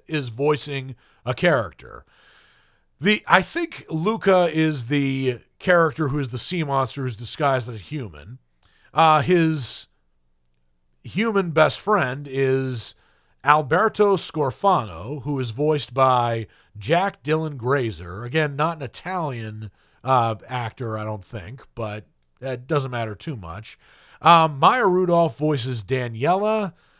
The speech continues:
There's a guy named, uh, Giacomo Giannat-,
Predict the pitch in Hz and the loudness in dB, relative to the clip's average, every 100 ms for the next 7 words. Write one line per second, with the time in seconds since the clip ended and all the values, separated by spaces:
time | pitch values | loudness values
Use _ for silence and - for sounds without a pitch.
0 | _ 143 156 139 143 165 165 147 143 139 | _ 2 4 4 2 0 0 -2 -2 -2
1 | 139 135 - 127 123 104 147 135 - 202 | -4 -6 -6 -4 -4 -2 -2 -2 0 0
2 | 214 214 202 202 147 107 151 143 120 | 2 2 0 -2 -4 -6 -4 -4 -6